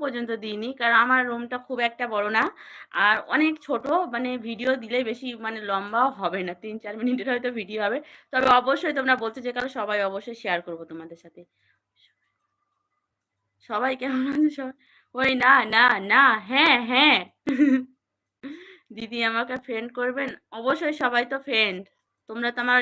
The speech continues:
YouTube একটা ফ্যামিলির মতো, তো সবাই ফ্রেন্ডস। আমি ঠিক আছি। আচ্ছা, ঠিক আছে, তুমি বসে বসে চা খাও, আর ভোরের বেলা যদি যাও আমাকে ডেকো, আমি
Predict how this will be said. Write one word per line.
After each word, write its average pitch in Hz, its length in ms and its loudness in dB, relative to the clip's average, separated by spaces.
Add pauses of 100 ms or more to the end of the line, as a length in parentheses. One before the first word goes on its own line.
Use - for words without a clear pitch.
YouTube 233 360 -10 (120)
একটা 233 240 -10
ফ্যামিলির 220 420 -8
মতো, 202 140 -14 (100)
তো 196 40 -14 (120)
সবাই 202 300 -6
ফ্রেন্ডস। 175 300 -10 (640)
আমি 226 140 -4 (120)
ঠিক 226 160 -6 (120)
আছি। 214 260 -8 (240)
আচ্ছা, 202 220 -12 (180)
ঠিক 240 160 -10 (100)
আছে, 247 120 -8 (100)
তুমি 254 140 -4 (100)
বসে 254 200 -6
বসে 262 240 -8
চা 233 100 4 (120)
খাও, 240 240 4 (200)
আর 202 80 2 (440)
ভোরের 226 280 4
বেলা 247 160 2 (100)
যদি 226 140 -8 (100)
যাও 220 160 6 (120)
আমাকে 214 220 -4 (100)
ডেকো, 190 260 -8 (100)
আমি 214 120 -6